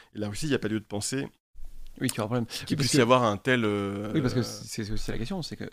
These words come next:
Speaker 2: c'est, c'est une alliance européenne, et il faut que tous les membres de l'alliance, alors là, il y a, il y a aussi la Russie, mais il faut aussi que tous les membres de l'alliance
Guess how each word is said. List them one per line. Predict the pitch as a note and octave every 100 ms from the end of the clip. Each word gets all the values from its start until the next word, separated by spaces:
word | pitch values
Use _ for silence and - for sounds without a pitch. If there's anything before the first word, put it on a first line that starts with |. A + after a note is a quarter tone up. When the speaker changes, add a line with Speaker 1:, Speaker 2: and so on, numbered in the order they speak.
| -
Speaker 2:
c'est, | - - A#2
c'est | - C#3
une | B2
alliance | A#2 A#2+ -
européenne, | A2+ - - F#3+ F3+ -
et | -
il |
faut | A#2 B2
que | A#2+ A2+ _ -
tous | C#3+
les | C3
membres | C3 A#2+
de | A2
l'alliance, | A2 C3 D3+
alors | F#2+ F#2
là, | F#2+ F#2+
il |
y | -
a, | -
il |
y | -
a |
aussi | - -
la |
Russie, | - B2+ G3
mais | B2 - - B2
il |
faut | B2
aussi | A2 C3+
que |
tous | A#2
les | A2
membres | A2
de | G2+
l'alliance | G#2+ B2 -